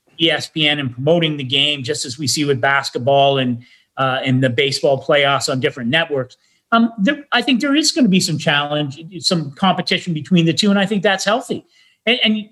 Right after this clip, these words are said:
you know, you think of E S P N, it's been years since they had regular N H L broadcasts. Um, I, I think it's a real, it's an opportunity for both those networks to really push the envelope on how they tell their stories, who are they going to get to tell those stories,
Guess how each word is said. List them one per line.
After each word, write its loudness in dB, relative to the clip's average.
you -4
know, 2
you 2
think 0
of 0
E 2
S 0
P 0
N, 2
it's -6
been -2
years 2
since -2
they 0
had -2
regular 0
N 0
H -6
L 2
broadcasts. 0
Um, 0
I, 0
I 0
think -2
it's -2
a -4
real, 2
it's -6
an 2
opportunity 2
for -2
both 2
those 0
networks 0
to -4
really 2
push 0
the 0
envelope 0
on -4
how 2
they 0
tell 0
their -2
stories, 2
who 6
are 4
they 2
going -2
to -6
get -2
to -20
tell 0
those 0
stories, 2